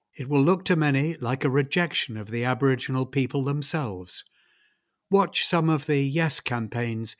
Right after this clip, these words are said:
History is Calling videos on YouTube. Their message is moving, but implicit in it is that if you care about and respect the Aboriginal peoples, you vote yes. The lurking corollary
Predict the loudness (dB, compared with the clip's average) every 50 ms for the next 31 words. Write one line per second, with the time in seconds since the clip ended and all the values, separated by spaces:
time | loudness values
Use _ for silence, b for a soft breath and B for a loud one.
0 | b b b 2 2 2 2 0 -2 -2 0 0 -2 -4 -6 -6 -4 -2 0 0
1 | 0 0 -2 -4 -4 -4 -4 -4 -4 -4 -4 -4 -4 -4 -4 -2 -2 -2 0 2
2 | 4 4 4 2 0 -2 -2 -2 -4 -6 B B B B B B B 0 2 2
3 | 4 4 4 4 4 2 2 2 2 0 0 2 2 4 6 6 6 6 4 2
4 | -4 -6 -10 -14 _ _ _ _ _ _ _ _ -2 0 0 0 0 0 2 2
5 | 2 4 4 0 -4 -4 -6 -8 -8 -10 -10 -12 -16 _ _ _ _ _ -4 -4
6 | -2 0 -2 -2 -2 -4 -6 -4 -2 -4 -4 -4 -6 -4 -2 -2 0 0 0 -2
7 | -2 -4 -6 -8 -8 -10 -12 -12 -10 -10 -8 -8 -6 -6 -6 -4 -2 -2 -4 -4
8 | -6 _ _ -6 -4 -4 -4 -4 -2 0 0 0 0 -2 -2 -4 -4 -4 -4 -4
9 | -4 -4 -4 -6 -10 -12 -10 -10 -12 -14 -16 _ _ _ _ _ _ -6 -4 -4
10 | -4 -2 -2 -2 -2 -4 -4 -4 -4 -4 -4 -6 -8 -10 -10 -12 _ _ _ _
11 | _ _ _ _ _ _ _ _ _ _ _ -2 0 2 2 4 2 2 2 2
12 | 2 2 2 0 -2 -2 -2 0 0 2 2 2 2 2 0 -2 -4 -6 -12 -14
13 | -16